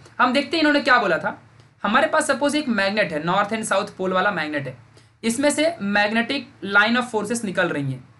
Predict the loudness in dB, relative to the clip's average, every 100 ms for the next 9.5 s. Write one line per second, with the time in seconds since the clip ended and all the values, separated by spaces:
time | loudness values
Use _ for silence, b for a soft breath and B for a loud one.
0 | _ -6 -4 -2 -2 0 0 0 -4 -8
1 | -10 -4 0 0 2 0 0 -6 -6 -6
2 | -4 -4 -4 -6 -6 -6 -4 -6 -6 -2
3 | 0 0 -4 -10 -6 -4 -2 -2 -2 -2
4 | -2 0 0 -2 b b b -10 -8 -4
5 | -2 0 2 4 4 2 0 -4 -2 -4
6 | -8 -10 -12 -10 -4 -2 -2 -2 -4 -6
7 | -14 -16 b b b 0 2 4 4 2
8 | -4 -14 -20 -16 -6 2 2 2 0 0
9 | 0 -2 -2 -4 -6